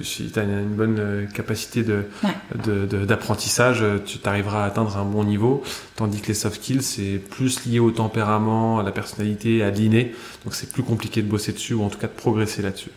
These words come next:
Speaker 2: Ouais.
Speaker 1: Mais c'est pas impossible. <laughs> Et, euh, dans un monde où, où la tech, euh, dont on parlait à l'instant, est, est omniprésente, euh, quelle clé tu peux donner justement à nos auditeurs pour, euh, rester concentrés sur, euh,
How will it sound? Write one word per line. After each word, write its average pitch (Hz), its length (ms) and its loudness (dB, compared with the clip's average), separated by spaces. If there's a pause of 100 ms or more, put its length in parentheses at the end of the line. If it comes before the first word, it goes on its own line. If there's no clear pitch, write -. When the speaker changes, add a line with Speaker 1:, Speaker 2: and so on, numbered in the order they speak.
(140)
Speaker 2:
Ouais. 220 80 2 (800)
Speaker 1:
Mais 156 80 6
c'est 180 120 2
pas 165 100 4
impossible. - 300 -6 (680)
<laughs> 131 680 -2
Et, 127 180 0
euh, 123 80 2 (280)
dans 151 260 4
un 165 60 8
monde 190 240 6
où, 147 220 2
où 147 80 4
la 139 140 6
tech, 156 360 0
euh, 127 100 0
dont 117 180 -4
on 123 60 -4
parlait 117 220 0
à 120 40 2
l'instant, 120 420 0
est, 110 280 0
est 113 60 4
omniprésente, 123 840 2 (480)
euh, 113 420 2
quelle 135 220 4
clé 190 200 2
tu - 140 -6
peux 123 120 2
donner 117 220 4
justement 120 440 0
à 120 40 4
nos 107 220 4
auditeurs 123 540 2
pour, 123 380 -2
euh, 104 180 4
rester 110 360 -2
concentrés 120 540 -4
sur, 113 340 -2
euh, 104 140 0